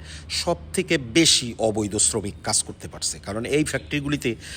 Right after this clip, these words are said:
কাজ করার জন্য কোনো ভিসার রিকোয়ারমেন্ট তাদের ছিল না। যাই হোক, কথা হচ্ছে যে রিসাইকেল প্লাস্টিকগুলি, যেগুলি বিদেশ থেকে কন্টেইনার ভইরা ভইরা আগে আসতো, এইটাও বন্ধ, প্লাস ই-ওয়েস্ট totally বন্ধ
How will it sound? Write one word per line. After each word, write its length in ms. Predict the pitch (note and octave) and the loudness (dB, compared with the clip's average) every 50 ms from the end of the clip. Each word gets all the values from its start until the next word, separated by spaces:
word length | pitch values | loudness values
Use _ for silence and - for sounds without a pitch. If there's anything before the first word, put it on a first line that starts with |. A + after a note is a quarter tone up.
| - - - - | -14 -14 -8 -2
কাজ 240 | - C#3 C3+ - - | 2 2 2 2 2
করার 260 | - C3+ B2 A2 G#2+ | 2 4 4 4 2
জন্য 240 | A2+ A#2+ A#2+ A#2 A2+ | 0 0 0 0 -2
কোনো 200 | - A#2 A2+ G2 | 0 0 -2 -2
ভিসার 480 | D#2+ F#2+ G#2 B2 - - D#3 D3 C3+ | -2 -2 0 2 4 4 4 2 2
রিকোয়ারমেন্ট 580 | C3 B2+ A#2+ - - A2 G2 F#2 F2+ F#2 F#2 D#2 - - | 2 0 0 0 0 0 0 0 -2 -4 -6 -8 -8 -8
তাদের 240 | F2+ F2 E2 F2 E2+ - | -8 -8 -6 -8 -6 -4
ছিল 260 | - - - B2 G#2+ F#2 | -2 0 0 0 -2 -4
না। 180 | D#2+ D2+ - - - - - - - - - - | -6 -8 -12 -14 -16 -14 -14 -14 -14 -12 -4 2
যাই 200 | C3 C3 D3 D#3+ | 2 4 4 4
হোক, 80 | D3+ - - | 2 0 0
কথা 220 | D3 C3+ B2+ D3 | -2 -2 0 0
হচ্ছে 260 | D3+ D3 - - D#3 | 0 0 0 0 -2
যে 260 | C3+ C3+ C#3+ C#3+ C#3 C3+ | 0 2 2 2 2 2
রিসাইকেল 800 | G#2 A#2 C3 C3 - - C#3 C3+ C3+ C3 B2+ - - D3+ D3 C#3+ | 0 2 2 4 4 4 4 2 0 -2 -2 -2 0 0 0 0
প্লাস্টিকগুলি, 720 | - - C3 A#2+ A2 - - - B2 A2+ G#2+ F#2+ F#2+ A#2 | -2 -2 0 2 2 2 0 -2 -6 -8 -6 -4 -4 -2
যেগুলি 360 | C3 A#2+ A2+ G#2+ G#2 G#2+ G#2+ G2 | -2 -2 -2 -2 -2 -2 -4 -2
বিদেশ 400 | F#2 A#2 B2 A2+ A#2+ - - - | -2 0 0 2 2 2 2 0
থেকে 200 | - A#2 A#2 A2 | -2 -4 -6 -4
কন্টেইনার 540 | - - A#2+ A2+ G#2 - A2 G#2 A2+ G2+ | -2 -2 -2 -2 -2 -4 -2 -2 -2 -2
ভইরা 240 | F2 F2 G#2 G#2+ A#2 | -2 0 0 2 2
ভইরা 220 | A2 A2+ A2 A2 G#2+ | 2 2 2 2 2
আগে 140 | G#2 A2+ | 4 4
আসতো, 340 | A2 G#2 - - - F#2 E2 - - - - - - - - - - - | 2 2 0 -2 -4 -6 -6 -8 -8 -14 -14 -14 -14 -14 -16 -16 -8 -4
এইটাও 320 | - A#2 - - C#3+ C#3+ C#3 | -2 2 6 8 8 8 8
বন্ধ, 380 | C3+ D3 C#3 D3+ D3+ E3 G#3+ B3+ - - - - - - - - - - - - - - - - - | 8 6 6 6 4 2 0 -2 -6 -14 -18 -18 -18 -18 -18 -18 -18 -18 -18 -18 -18 -18 -18 -4 0
প্লাস 500 | - C3 B2+ A2 G2 - - - - - - - - - | 4 6 6 6 4 4 0 0 -2 -4 -6 -8 -4 0
ই-ওয়েস্ট 600 | D3+ D#3 D3+ C3 G#2+ A2 G#2 F#2+ - - - - - - - - - - - | 2 4 4 4 4 4 4 4 4 2 2 -4 -12 -14 -16 -16 -14 -4 0
totally 400 | B2 A#2 - - A2 G2+ G2 G2 E2+ | 0 0 2 2 0 -2 -2 -4 -6
বন্ধ 220 | F2 E2 D#2+ D#2 | -6 -8 -8 -10